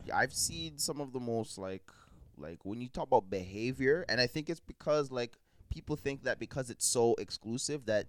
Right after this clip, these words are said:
that means that it's secluded, that people, like, won't be able to see, like, your stink attitude.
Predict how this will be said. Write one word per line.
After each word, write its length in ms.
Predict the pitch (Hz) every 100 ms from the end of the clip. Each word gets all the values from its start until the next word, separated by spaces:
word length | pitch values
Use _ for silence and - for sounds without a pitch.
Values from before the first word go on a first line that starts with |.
| 98
that 160 | 98
means 200 | 101 104
that 120 | 101 95
it's 160 | 101 -
secluded, 560 | - - 120 110 85 -
that 200 | 82 -
people, 360 | - 143 117 98 73
like, 260 | 92 90
won't 240 | 95 107 98
be 60 |
able 160 | 113 101
to 120 | 95
see, 560 | 87 - 117 104 85 80 _ _ -
like, 320 | 87 87 -
your 120 | 95
stink 460 | - - 113 98 -
attitude. 560 | 104 101 92 - 87